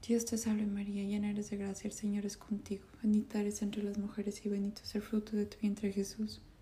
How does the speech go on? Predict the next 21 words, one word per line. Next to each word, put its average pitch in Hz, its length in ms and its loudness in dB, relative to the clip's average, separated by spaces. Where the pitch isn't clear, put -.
Santa 208 400 4
María, 196 400 2
Madre 202 280 2
de 196 160 0
Dios, 202 380 0
ruega 208 200 4
por - 180 -8
nosotros - 360 -2
pecadores, 202 760 0
ahora 202 380 4
y 202 120 4
en 196 120 4
la 196 160 4
hora 190 140 2
de 196 80 2
nuestra 190 320 0
muerte. 190 320 0
Amén. 190 280 0
Gloria 220 240 10
al 208 100 8
Padre, 202 360 -2